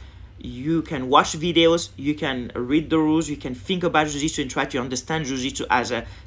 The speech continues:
technical, uh, aspect. And then they're gonna increase your intelligence and your, uh, I Q fight, okay? That's it. So even intelligence, it's,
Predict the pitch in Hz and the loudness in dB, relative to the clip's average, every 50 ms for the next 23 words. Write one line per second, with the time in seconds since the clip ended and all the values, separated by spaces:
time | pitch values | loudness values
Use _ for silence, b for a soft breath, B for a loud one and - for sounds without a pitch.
0 | - - - 165 156 - 165 151 - - 151 143 139 131 - - - 139 - - | -6 -2 -2 -2 0 -2 -4 -6 -2 0 0 2 2 2 2 4 4 4 2 0
1 | - - 107 - - - B B B B B B - 127 127 139 170 175 180 180 | -4 -6 -6 -6 -8 -12 B B B B B B -10 -2 2 4 4 4 4 2
2 | 165 165 156 151 147 143 - - 165 170 165 - 151 139 135 - 165 151 151 143 | 0 0 -2 -2 -4 -6 -4 -2 0 0 2 0 -2 -4 -4 -2 0 2 2 2
3 | 120 113 135 120 113 - - - 135 135 135 131 127 127 123 120 120 110 110 76 | 0 -2 -2 -4 -4 -4 -4 -6 -6 -4 -4 -2 -2 0 0 2 2 2 0 0
4 | 71 - - - 135 139 131 - - 131 - - 135 135 120 - - - - - | -2 0 0 0 0 0 0 -4 -6 -6 0 2 2 2 2 0 -4 -10 -10 -8
5 | - 117 - 127 120 139 160 - - - b b b b b b b b b b | -8 -6 -2 -2 -2 -2 -2 -4 -12 -18 b b b b b b b b b b
6 | b b - 127 123 - - 135 143 147 - b b b b b - - 151 160 | b b -10 -8 -6 -2 0 0 0 0 -4 b b b b b -2 2 2 4
7 | 190 185 196 196 190 185 170 - 185 185 190 180 151 151 135 120 - - 131 - | 4 4 2 2 0 0 -2 0 0 0 0 0 0 -2 -2 -4 -6 -10 -10 -12
8 | - - | -14 -20